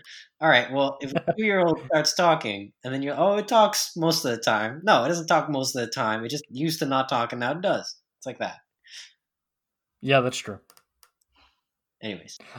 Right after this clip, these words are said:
Speaker 2: I don't know. I mean, I also just watched, like, Star Trek: The Next Generation. I just finished that, and that's a show that, like, also about half the episodes are terrible, so.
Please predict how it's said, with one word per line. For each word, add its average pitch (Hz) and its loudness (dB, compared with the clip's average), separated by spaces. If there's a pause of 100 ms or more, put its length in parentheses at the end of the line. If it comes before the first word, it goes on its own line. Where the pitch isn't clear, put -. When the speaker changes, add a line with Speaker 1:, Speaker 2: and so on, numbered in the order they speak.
Speaker 2:
I 190 8
don't 190 8
know. 143 6 (100)
I 147 0
mean, 160 6
I 160 12
also 151 6
just 131 -2
watched, 117 0
like, 107 -4 (720)
Star 123 -2
Trek: 113 -2
The 120 -6
Next 113 -4
Generation. 113 -2
I 113 -6
just 110 -8
finished 113 -8
that, 123 0
and 104 -8
that's 117 -2
a 110 -4
show 104 -4
that, 101 -12
like, - -12
also 110 -4
about 110 -2
half 120 0
the 127 0
episodes 127 -4
are 135 -4
terrible, 143 -2
so. 123 -8